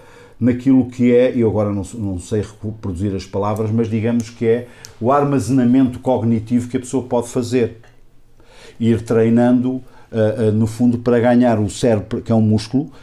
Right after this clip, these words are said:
ir treinando o cérebro para, quando se surgir o Alzheimer, eu tenho tanto espaço de treino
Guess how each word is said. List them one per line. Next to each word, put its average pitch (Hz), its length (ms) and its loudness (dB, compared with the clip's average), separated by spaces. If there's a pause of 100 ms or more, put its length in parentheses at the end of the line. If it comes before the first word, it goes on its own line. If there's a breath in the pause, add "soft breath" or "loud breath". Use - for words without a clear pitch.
(120)
ir 117 120 2
treinando 117 400 2
o - 40 -6
cérebro 120 340 -2
para, 135 280 2
quando 156 260 0
se - 400 -8
surgir 117 400 0
o 110 80 2
Alzheimer, 113 600 2
eu 131 100 2
tenho 131 200 0
tanto 170 200 -4
espaço - 560 -4 (360 soft breath)
de 117 140 0
treino 123 560 2